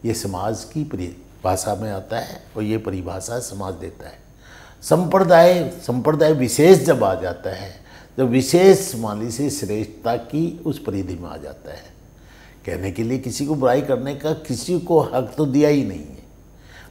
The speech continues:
बुराई देखने का भी हक शास्त्र नहीं देते हैं, किसी और के अंदर बुराई देखें।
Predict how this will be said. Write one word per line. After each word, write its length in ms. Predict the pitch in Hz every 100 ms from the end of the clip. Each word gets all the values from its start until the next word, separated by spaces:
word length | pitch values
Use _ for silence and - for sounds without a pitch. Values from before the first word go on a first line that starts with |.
| -
बुराई 520 | 110 151 165 160 196
देखने 560 | 170 143 156 131 170 208
का 160 | 196 180
भी 240 | 170 156
हक 200 | 131 139
शास्त्र 380 | - 123 120 139
नहीं 360 | 135 127 139
देते 380 | 127 120 101 117
हैं, 140 | 127 113
किसी 260 | 120 127
और 240 | 113 131 110
के 100 | 113
अंदर 180 | 110
बुराई 240 | 107 92 82
देखें। 380 | 80 64 -